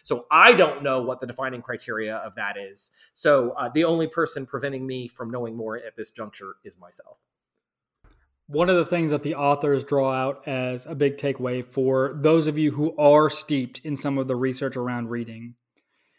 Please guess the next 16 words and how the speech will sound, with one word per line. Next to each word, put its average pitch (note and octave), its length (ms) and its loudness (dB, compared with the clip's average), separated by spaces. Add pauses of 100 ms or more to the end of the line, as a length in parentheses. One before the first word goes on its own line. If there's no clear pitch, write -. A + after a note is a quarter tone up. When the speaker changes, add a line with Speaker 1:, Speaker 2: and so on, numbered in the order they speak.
(220)
Speaker 2:
is D3 180 2
they D#3 160 6
describe D3+ 500 0
in C#3+ 80 -2
their C#3 100 0
discussion B2+ 840 -4 (280)
that C#3+ 140 2
one C#3+ 240 0
of C#3 80 0
the C#3 100 -6
prevailing D3 960 2
explanations D3 1120 -6
for C3+ 300 -4
differences C#3 680 -4
of B2 200 -10
impact A#2 580 -10